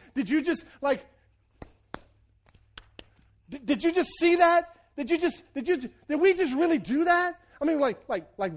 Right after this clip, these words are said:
really? Did, did we just walk through the ocean on dry ground?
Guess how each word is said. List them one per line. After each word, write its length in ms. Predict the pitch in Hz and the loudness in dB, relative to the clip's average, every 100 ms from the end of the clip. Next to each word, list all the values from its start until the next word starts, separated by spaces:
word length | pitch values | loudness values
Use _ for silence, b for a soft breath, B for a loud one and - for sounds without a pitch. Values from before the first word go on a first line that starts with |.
| 147 | -4
really? 580 | 233 381 392 381 320 - _ _ _ _ _ _ _ _ _ _ _ _ _ _ _ _ _ | 0 2 4 4 2 -4 _ _ _ _ _ _ _ _ _ _ _ _ _ _ _ _ _
Did, 160 | 320 277 | -10 -4
did 200 | 339 320 | -2 0
we 100 | 320 | 0
just 220 | 359 269 | 0 0
walk 340 | 226 330 370 | 4 4 4
through 140 | 427 392 | 2 4
the 140 | 302 | 6
ocean 340 | 320 392 - 403 | 4 4 2 0
on 120 | 330 | 0
dry 300 | 202 339 381 | 0 0 0
ground? 500 | 285 320 427 453 427 | 2 2 2 -2 -6